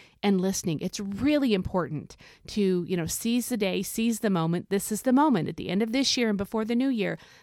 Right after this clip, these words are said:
This is your moment to hear what he has to say to you. It will bless you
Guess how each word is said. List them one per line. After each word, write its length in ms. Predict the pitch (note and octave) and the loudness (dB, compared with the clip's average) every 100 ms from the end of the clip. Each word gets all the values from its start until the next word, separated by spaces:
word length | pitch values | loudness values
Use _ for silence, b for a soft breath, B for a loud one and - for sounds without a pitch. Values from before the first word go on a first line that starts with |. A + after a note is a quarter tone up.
| B | B
This 240 | G3+ G#3 A#3+ | -4 -2 -2
is 160 | G#3+ | -2
your 160 | G3 G#3+ | 0 2
moment 460 | G#3 F3+ D#3 - | 2 2 -2 -4
to 120 | - F3 | -8 -10
hear 340 | - E3+ E3+ | -6 -4 -4
what 140 | F3 | -4
he 60 | E3+ | -6
has 260 | F3+ D#3 - | -8 -10 -10
to 120 | F3 | -10
say 380 | - D#3+ - - b b b - | -8 -8 -8 -14 b b b -6
to 160 | G#3 | -2
you. 360 | F#3+ E3+ B2+ - | -2 -2 -6 -4
It 120 | G3+ G#3 | -4 -2
will 120 | B3+ | -2
bless 420 | B3 A3+ A#3 - | -2 -2 -2 -4
you 220 | F3 D#3+ | -2 -4